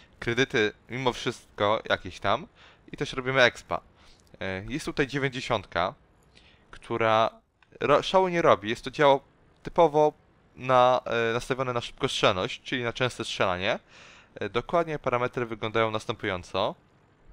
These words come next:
Dwieście czterdzieści uszkodzeń i sto siedemdziesiąt trzy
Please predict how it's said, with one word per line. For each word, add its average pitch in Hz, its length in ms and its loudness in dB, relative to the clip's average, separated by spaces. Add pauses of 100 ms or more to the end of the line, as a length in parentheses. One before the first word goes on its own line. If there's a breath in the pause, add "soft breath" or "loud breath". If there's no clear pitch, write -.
(1200)
Dwieście 131 240 0
czterdzieści 107 500 -4
uszkodzeń 95 520 0 (580 soft breath)
i 202 80 -8
sto - 180 -2
siedemdziesiąt 131 520 -8
trzy 101 420 -2